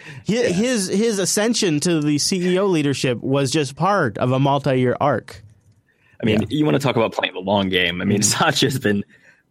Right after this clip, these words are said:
Speaker 1: biding his time since he was eight years old.
Speaker 2: Yeah. Yeah, yeah, yeah.
Speaker 1: Did Microsoft exist? No, but he was
Speaker 2: Yeah.
Speaker 1: there. He was thinking about it.
Speaker 2: Yeah, he was planning it. Yeah, he was planning
Speaker 1: Yeah.
Speaker 2: it. Yeah, he, he's the one that, uh, got, uh, Bill started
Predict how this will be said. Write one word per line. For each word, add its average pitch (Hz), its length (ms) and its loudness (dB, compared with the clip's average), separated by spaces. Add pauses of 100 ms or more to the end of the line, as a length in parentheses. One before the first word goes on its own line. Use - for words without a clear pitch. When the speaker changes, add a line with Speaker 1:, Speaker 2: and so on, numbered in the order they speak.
(120)
Speaker 1:
biding 131 400 2
his 117 220 0
time 101 480 0
since - 220 -4
he 95 60 -6
was 90 180 -6
eight 95 200 0
years 90 220 -6
old. - 320 -8
Speaker 2:
Yeah. 104 140 2 (680)
Yeah, 87 140 2 (180)
yeah, - 160 2 (180)
yeah. - 160 -4
Speaker 1:
Did 95 140 -4
Microsoft - 500 -8
exist? - 380 -6
No, 85 380 -4
but 98 100 -2
he - 60 2
was 104 120 0
Speaker 2:
Yeah. 117 100 0
Speaker 1:
there. 92 240 0
He 98 60 -4
was 101 140 2
thinking 104 300 0
about 87 280 -14
it. - 80 -20 (320)
Speaker 2:
Yeah, 156 260 0
he 131 160 0
was 190 120 0
planning 190 440 0
it. - 200 -8
Yeah, 113 180 0
he 143 80 2
was 151 120 0
planning 170 460 -2
Speaker 1:
Yeah. 95 60 -2
Speaker 2:
it. - 100 -8
Yeah, 131 120 0
he, 156 260 0
he's 190 340 0
the 196 100 0
one 156 520 0
that, 127 440 -2
uh, 107 460 2
got, 127 380 -2
uh, 113 140 2
Bill 117 240 0
started 104 540 -2